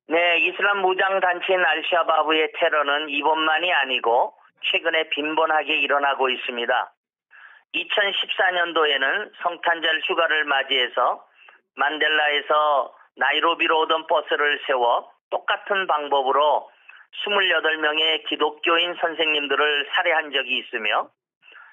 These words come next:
이천십오년도에는 가리사 지역의 한 대학 기숙사를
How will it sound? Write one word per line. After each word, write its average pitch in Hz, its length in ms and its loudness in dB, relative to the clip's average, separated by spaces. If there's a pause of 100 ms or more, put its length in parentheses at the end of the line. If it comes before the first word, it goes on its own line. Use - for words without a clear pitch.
(140)
이천십오년도에는 160 1600 0 (500)
가리사 156 540 0
지역의 147 280 0
한 165 280 -2
대학 156 340 0
기숙사를 175 680 -2